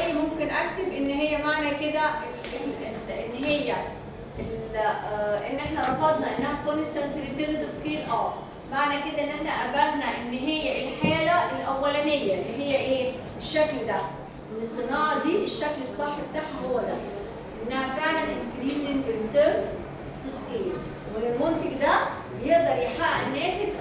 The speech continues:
أكتر من إيه؟ من، آه، نسبة زيادة الانبوتس بتاعه. يعني في حالة الانكريزنج ريتيرن تو سكيل ما هياش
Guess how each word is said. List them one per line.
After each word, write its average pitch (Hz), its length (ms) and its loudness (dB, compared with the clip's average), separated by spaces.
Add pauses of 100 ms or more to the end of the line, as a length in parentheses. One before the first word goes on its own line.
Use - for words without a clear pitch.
(100)
أكتر 370 520 4 (260)
من 247 240 -6
إيه؟ 277 220 2 (600)
من، 285 280 2 (540)
آه، 196 220 2
نسبة 285 360 0 (100)
زيادة 262 320 2
الانبوتس 233 580 -4 (160)
بتاعه. 196 220 -4 (460)
يعني 185 180 -2 (140)
في 285 60 -2
حالة 285 180 2 (100)
الانكريزنج 254 500 -2 (120)
ريتيرن 247 480 -2
تو 214 60 -4
سكيل 277 340 -6
ما 226 160 -4
هياش 233 260 0